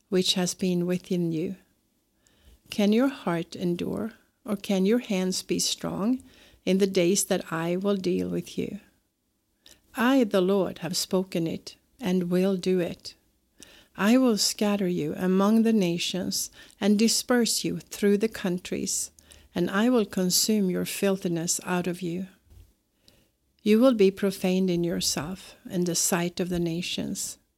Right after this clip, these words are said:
Then you will know that I am the Lord. The word of the Lord came to me, saying,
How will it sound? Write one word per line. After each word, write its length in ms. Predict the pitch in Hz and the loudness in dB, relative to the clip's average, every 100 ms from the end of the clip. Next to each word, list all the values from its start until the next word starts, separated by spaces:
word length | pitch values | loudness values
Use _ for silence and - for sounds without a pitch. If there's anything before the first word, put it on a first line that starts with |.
| _ _ _ _ - | _ _ _ _ -4
Then 300 | 175 190 214 | 0 2 4
you 160 | 214 | 2
will 140 | 214 226 | 4 2
know 440 | 196 170 165 180 - | 2 0 -2 -6 -8
that 320 | - 165 160 180 | -6 -6 -4 -4
I 320 | 175 180 180 | -2 -2 -4
am 400 | 175 165 165 175 - | -4 -4 -6 -8 -6
the 100 | 170 | -4
Lord. 440 | 170 - 202 - - _ _ _ - _ _ - - - _ _ - - _ - _ _ _ _ _ _ _ - | -2 -6 -8 -14 -20 _ _ _ -20 _ _ -20 -20 -20 _ _ -20 -20 _ -20 _ _ _ _ _ _ _ -2
The 100 | 202 | 2
word 200 | 196 208 | 4 4
of 140 | 214 | 4
the 100 | 208 | 2
Lord 380 | 202 180 175 180 | 2 2 0 -4
came 260 | - 170 170 | -2 -2 -2
to 140 | - | -2
me, 180 | 170 160 | -4 -2
saying, 540 | 165 - 165 165 175 | -2 -2 -2 -2 -4